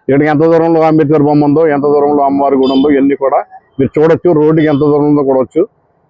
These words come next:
అదే కాకుండా మళ్ళీ మా, మేము ఇక్కడ షాప్ పెట్టాము, ఆ షాప్ మీరు ఎలా తొలగింటారో, మీరు ఎవరో, మీకు సంబంధం ఏముందని చెప్పేసి రకరకాల మాటలు ఇక్కడ మాట్లాడుకోవడం కూడా జరుగుతున్నది. మరి ఇది దీనివల్ల గ్రామానికి చాలా ఇబ్బంది ఉన్నది. కాబట్టి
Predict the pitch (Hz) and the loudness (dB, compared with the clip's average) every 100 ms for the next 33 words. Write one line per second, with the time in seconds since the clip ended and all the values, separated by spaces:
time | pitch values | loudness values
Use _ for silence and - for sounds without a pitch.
0 | 127 156 202 185 165 185 165 113 _ _ | -2 2 2 2 2 2 0 -2 _ _
1 | _ - 156 175 180 170 175 165 160 170 | _ -2 0 2 2 2 2 2 0 0
2 | 170 160 165 160 160 165 165 160 156 156 | -2 0 0 0 -2 0 0 0 0 -2
3 | 151 156 156 147 156 - 147 147 139 147 | -2 0 0 0 0 -2 -2 -2 -2 -2
4 | 139 _ _ _ _ 135 135 147 160 156 | -4 _ _ _ _ -2 2 2 2 2
5 | 131 143 147 156 151 151 147 147 143 147 | 2 0 0 2 0 0 0 2 0 0
6 | 156 143 135 143 143 143 135 131 143 127 | -2 -2 -2 -2 0 0 -2 -2 -2 -2
7 | 123 _ _ _ 131 131 139 151 139 135 | -4 _ _ _ -2 0 0 0 -2 -2
8 | 135 131 127 127 123 139 147 202 254 _ | 0 0 0 0 0 0 0 0 -4 _
9 | _ _ _ - 160 208 190 185 196 - | _ _ _ -2 2 4 4 2 -2 -8
10 | - 170 202 165 175 190 190 202 190 175 | -4 0 2 2 2 2 2 2 2 0
11 | 147 156 165 180 180 156 160 156 135 156 | 0 0 0 0 0 0 0 0 0 0
12 | 147 131 131 311 _ _ _ _ _ - | 0 0 -2 -6 _ _ _ _ _ -2
13 | 165 202 - 156 | 0 0 0 0